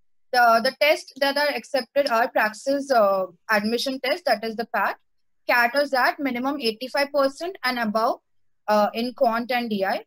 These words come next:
and G mat, that, uh, you need to score six fifty and above, and G R E three twenty and above.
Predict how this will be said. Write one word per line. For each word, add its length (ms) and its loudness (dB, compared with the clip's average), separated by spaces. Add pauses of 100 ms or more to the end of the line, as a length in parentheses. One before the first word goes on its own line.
(240)
and 160 0
G 200 -2
mat, 320 0
that, 240 2
uh, 240 4
you 100 -2
need 220 -6
to 80 -4
score 260 -2
six 300 -8
fifty 320 -4
and 100 0
above, 380 0
and 160 -4
G 160 0
R 180 2
E 140 -4 (360)
three 200 -2
twenty 320 0
and 120 -4
above. 260 -6